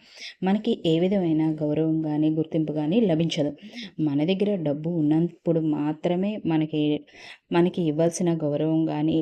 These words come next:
లేదంటే మనకి వచ్చే గుర్తింపు కానీ వస్తుంది. మనము అలాంటి డబ్బును మనము ఎలా వినియోగిస్తున్నాము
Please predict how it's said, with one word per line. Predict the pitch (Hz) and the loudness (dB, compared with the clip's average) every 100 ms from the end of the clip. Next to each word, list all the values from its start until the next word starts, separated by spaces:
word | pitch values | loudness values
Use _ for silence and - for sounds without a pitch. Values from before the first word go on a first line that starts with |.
| 156 | 2
లేదంటే | 156 156 156 226 277 - | 2 2 2 2 0 2
మనకి | 175 233 226 | 2 4 4
వచ్చే | 175 - 170 | 0 0 -2
గుర్తింపు | 151 147 151 151 147 | 0 -2 -2 -2 -2
కానీ | 147 170 | -2 0
వస్తుంది. | 202 160 - 147 147 - - - - 185 | 0 -2 0 0 0 -4 -18 -20 -6 2
మనము | 170 185 247 233 208 - | 4 6 4 4 0 -2
అలాంటి | 160 156 185 196 | 0 2 2 0
డబ్బును | 170 156 156 156 156 | -2 -2 0 2 2
మనము | 156 156 160 160 | 2 4 2 2
ఎలా | 151 151 180 | 0 0 -2
వినియోగిస్తున్నాము | 180 156 160 175 175 - 156 151 156 | 2 4 4 4 -4 -2 0 2 0